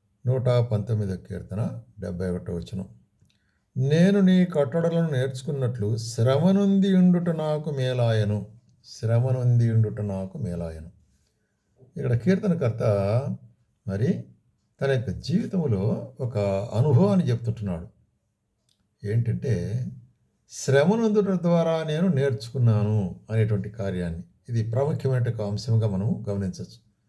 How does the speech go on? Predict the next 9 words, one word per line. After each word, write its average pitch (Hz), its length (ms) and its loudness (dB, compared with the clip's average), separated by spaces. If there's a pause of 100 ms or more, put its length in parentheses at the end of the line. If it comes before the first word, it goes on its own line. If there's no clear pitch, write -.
(520)
ఎందుకంటే, 117 640 0 (500)
మరి 135 540 2 (180)
అనేక 180 560 2
శ్రమలు 143 440 0
పొంది 139 280 -2
నేను 135 220 -2
అనేక 113 380 2
కార్యాలు 120 320 4
నేర్చుకున్నాను. 98 520 -4